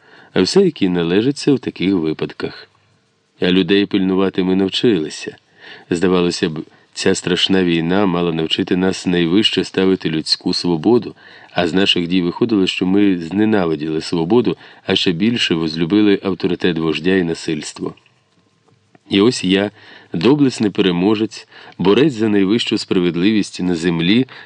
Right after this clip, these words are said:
вимушений слугувати насильству, слугувати покірливо, віддано, мало не з захватом.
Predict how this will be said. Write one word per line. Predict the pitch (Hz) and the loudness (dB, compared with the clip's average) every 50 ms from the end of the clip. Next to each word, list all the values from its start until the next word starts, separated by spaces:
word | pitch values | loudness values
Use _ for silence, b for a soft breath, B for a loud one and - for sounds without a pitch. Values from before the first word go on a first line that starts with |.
| B B | B B
вимушений | 90 92 92 92 120 151 156 147 135 - - 139 131 131 123 120 | 0 0 2 4 2 4 2 2 0 2 0 2 2 4 2 2
слугувати | - - 117 113 110 95 104 95 90 104 110 - - 101 | 0 0 0 0 2 2 2 2 2 2 0 0 0 -2
насильству, | 95 90 82 - - - 95 95 92 82 - - - - 82 - - B B B B B B | -2 -2 -4 -4 -2 0 0 0 0 -2 -6 -10 -10 -8 -8 -8 -10 B B B B B B
слугувати | - - 95 92 87 92 95 104 98 - 92 | -2 0 2 2 4 2 2 2 0 -2 -4
покірливо, | - 95 85 - - 98 107 113 101 90 82 78 78 80 73 | -2 -4 -6 -2 0 2 2 2 2 0 -2 -4 -6 -8 -8
віддано, | 76 78 87 98 117 117 101 92 87 78 - - B B B B B B B | -4 0 2 2 2 0 -2 -4 -6 -6 -6 -12 B B B B B B B
мало | - 87 92 101 104 101 98 | -2 0 2 2 2 2 2
не | 95 92 92 90 | 2 2 0 0
з | 85 | -2
захватом. | 78 82 92 92 85 - - - 98 _ 95 85 78 | -2 -2 -4 -4 -4 -6 -10 -10 -10 _ -14 -14 -14